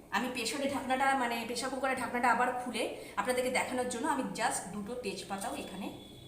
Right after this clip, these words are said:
দিয়ে দিলাম। এটা অনেকে ফোড়নের সময় ব্যবহার করে, but আমি ফোড়নের সময় ব্যবহার অনেক সময় করি না, আমি just এরকম সময় ব্যবহার করি। আপনারা এইভাবেও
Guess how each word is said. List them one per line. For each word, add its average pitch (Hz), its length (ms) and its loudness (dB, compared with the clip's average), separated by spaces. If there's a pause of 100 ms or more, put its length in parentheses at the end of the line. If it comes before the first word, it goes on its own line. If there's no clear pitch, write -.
(200)
দিয়ে 156 140 -6
দিলাম। 156 280 -12 (1400)
এটা 247 220 10
অনেকে 294 300 4
ফোড়নের 269 540 2
সময় 285 340 2
ব্যবহার 233 440 2
করে, 185 280 -2 (680)
but 254 120 8 (160)
আমি 226 380 4 (1600)
ফোড়নের 247 300 4
সময় 254 260 2
ব্যবহার 240 560 6
অনেক 208 180 -2
সময় 233 240 -2 (100)
করি 220 260 2
না, 185 200 0 (340)
আমি 196 140 -4
just 214 220 -2 (100)
এরকম 202 380 -4
সময় 208 320 -4
ব্যবহার 185 360 -4
করি। 175 240 -6 (840)
আপনারা 208 280 -4
এইভাবেও 208 400 8